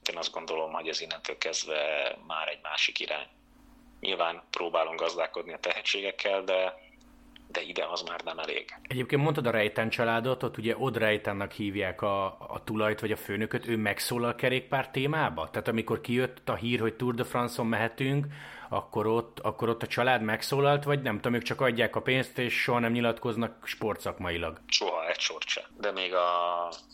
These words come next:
Speaker 1: de még a külszet se, aki még közelebb van a tűzhöz. Tehát, hogy senki, senki soha, csak a Högland.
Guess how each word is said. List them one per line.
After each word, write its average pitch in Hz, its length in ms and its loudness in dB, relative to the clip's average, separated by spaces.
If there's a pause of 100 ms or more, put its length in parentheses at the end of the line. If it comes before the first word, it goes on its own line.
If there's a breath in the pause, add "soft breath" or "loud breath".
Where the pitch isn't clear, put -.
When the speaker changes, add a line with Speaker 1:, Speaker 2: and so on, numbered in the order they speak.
Speaker 1:
de 95 160 -4
még 90 120 -4
a 85 80 0
külszet 82 440 -4
se, - 140 -4
aki 82 300 -6
még 80 200 -4
közelebb 78 420 -4
van - 440 -10 (160)
a - 140 -6
tűzhöz. - 640 -4
Tehát, - 280 -6
hogy - 120 -6 (240)
senki, - 360 2 (120)
senki 98 300 -2
soha, 90 320 -2 (140)
csak - 260 0
a 87 80 4
Högland. 80 440 -4